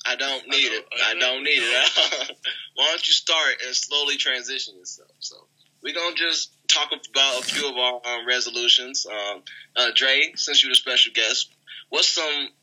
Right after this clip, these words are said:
Speaker 1: resolutions you have for this upcoming year?
Speaker 2: So for me, some of my resolutions, uh, I would say one of the most important ones is to, uh, get back in church.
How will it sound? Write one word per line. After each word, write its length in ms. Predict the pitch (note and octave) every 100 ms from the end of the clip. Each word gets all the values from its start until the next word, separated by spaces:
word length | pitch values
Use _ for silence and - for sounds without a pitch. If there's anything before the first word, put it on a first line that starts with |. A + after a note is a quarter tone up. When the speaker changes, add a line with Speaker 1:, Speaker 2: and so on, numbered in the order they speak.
| C3
Speaker 1:
resolutions 560 | C#3 C3 B2+ - - -
you 60 |
have 280 | A2 F#2+ F#2
for 80 | -
this 140 | F2+ -
upcoming 400 | - - - -
year? 120 | - - - _ _ _ _ _ _ _ _ _ _ _ - _
Speaker 2:
So 260 | - B2+ B2+
for 120 | - -
me, 440 | A#2+ D3+ D3 B2+ - _ - _ _ _ _ _ _ - _ _ _ _ _
some 800 | - - - - _ _ _ B2+ C3+
of 60 |
my 140 | C3 B2+
resolutions, 960 | C3 C3 A2+ C3 C3+ A2 G#2 G2 - -
uh, 420 | G2+ G2+ F#2+ F#2 - _ _ _ _ - - - _ _ - - - _ _ _ - - _ _ _ _ _ _ _ _ _ -
I 40 | A#2
would 100 | A#2+
say 560 | - B2 A#2+ A#2 A2 A2+ - _ _ _ _ _ _ _ _ _ _ _ _
one 160 | A2 A#2+
of 60 |
the 140 | A2 G#2+
most 340 | A2 A#2 -
important 440 | - - A#2 A2+ A2
ones 240 | A2 G#2+ G#2
is 180 | G#2+ -
to, 60 |
uh, 240 | - G2+ G2+
get 140 | F#2+ -
back 200 | F#2 -
in 100 | F#2
church. 520 | - A2 - - -